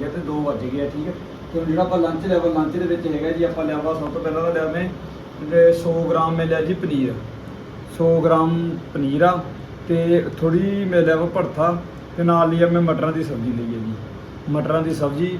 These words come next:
ਤੇ ਸੌ ਗ੍ਰਾਮ ਪਨੀਰ ਆ ਜੀ ਤੇ ਥੋੜ੍ਹਾ ਜਿਹਾ ਮੈਂ ਲਿਆ ਭੜਥਾ ਤੇ ਨਾਲ ਹੀ ਆਪਾਂ ਲਈ ਹੈ ਇਹਦੇ ਇੱਕ ਪਲੇਟ ਆਪਾਂ ਲਈ ਹੈ ਜੀ ਸਲਾਦ।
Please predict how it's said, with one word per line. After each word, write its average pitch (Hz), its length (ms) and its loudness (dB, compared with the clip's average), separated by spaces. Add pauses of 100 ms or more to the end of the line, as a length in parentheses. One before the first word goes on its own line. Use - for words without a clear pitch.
ਤੇ 165 300 0 (240)
ਸੌ 160 180 6
ਗ੍ਰਾਮ 151 420 4
ਪਨੀਰ 135 300 2
ਆ 165 80 4
ਜੀ 170 200 0 (460)
ਤੇ 160 120 6
ਥੋੜ੍ਹਾ 147 180 2
ਜਿਹਾ 160 120 4
ਮੈਂ 165 120 2
ਲਿਆ 156 140 6
ਭੜਥਾ 170 560 2 (280)
ਤੇ 175 80 0
ਨਾਲ 170 260 8
ਹੀ 196 80 8
ਆਪਾਂ 180 200 4
ਲਈ 165 180 2
ਹੈ 170 40 10
ਇਹਦੇ 175 160 4 (160)
ਇੱਕ 160 120 -6
ਪਲੇਟ 165 280 -4
ਆਪਾਂ 160 180 -2
ਲਈ 156 180 -4
ਹੈ 175 100 0
ਜੀ 196 120 -6
ਸਲਾਦ। 160 440 -4